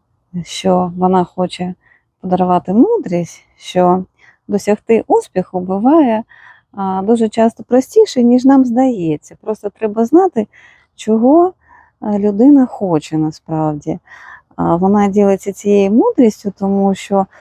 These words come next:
от наскільки багато хто не знає, а, хочуть більше гвоздичок. І дуже легко, а, розмножувати, отримати їх, е, просто від живців. Отак же і людина. Вона буває, що заморочується, а,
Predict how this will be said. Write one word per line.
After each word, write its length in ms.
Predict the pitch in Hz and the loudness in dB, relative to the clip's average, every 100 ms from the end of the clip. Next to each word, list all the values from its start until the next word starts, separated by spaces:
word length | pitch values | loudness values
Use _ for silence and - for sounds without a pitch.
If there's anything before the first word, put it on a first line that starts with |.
| _ | _
от 140 | 202 202 | -4 2
наскільки 560 | 208 - 220 214 196 | 0 2 0 0 0
багато 460 | 196 202 208 208 214 | 0 0 0 -2 -2
хто 180 | - 226 | -2 0
не 160 | 233 | 2
знає, 400 | 262 359 415 277 - _ _ _ _ | 4 4 4 2 0 _ _ _ _
а, 240 | 196 185 | 0 0
хочуть 420 | 196 427 415 269 - _ _ _ _ | 0 -2 0 -2 -2 _ _ _ _
більше 440 | 196 208 185 175 170 | 2 4 4 2 -2
гвоздичок. 640 | 165 165 165 160 - 170 | 0 -2 -2 -4 -4 -8
І 40 | 240 | -2
дуже 300 | 440 392 302 | 2 4 6
легко, 680 | 254 277 302 - _ 190 185 _ _ _ _ - | 6 4 2 0 _ -4 -4 _ _ _ _ -8
а, 360 | 190 185 185 - | -2 0 0 0
розмножувати, 1040 | 190 202 214 233 285 330 247 185 180 185 | 0 2 4 6 6 6 2 -2 -4 -4
отримати 640 | 180 190 285 294 214 - 190 | -6 -4 0 0 -2 -8 -6
їх, 340 | 226 262 - | -2 -2 -4
е, 380 | 208 196 190 196 - - _ _ | -4 -2 -4 -8 -16 -20 _ _
просто 500 | 269 311 - 247 233 214 | -2 -2 2 2 2 0
від 220 | 226 233 | 0 2
живців. 560 | 208 226 - - 139 139 - - - _ | 2 -2 -4 -6 -4 -4 -10 -20 -20 _
Отак 280 | 202 370 359 | -2 2 4
же 160 | 302 | 6
і 40 | 277 | 6
людина. 480 | 254 214 196 180 180 | 4 2 2 2 0
Вона 220 | 220 277 | 0 0
буває, 340 | 277 269 277 | 2 2 2
що 160 | 277 262 | 0 -4
заморочується, 920 | 285 339 427 427 - 202 196 - 202 | 0 0 0 -4 -2 -4 -4 -8 -8
а, 240 | - 214 | -2 -2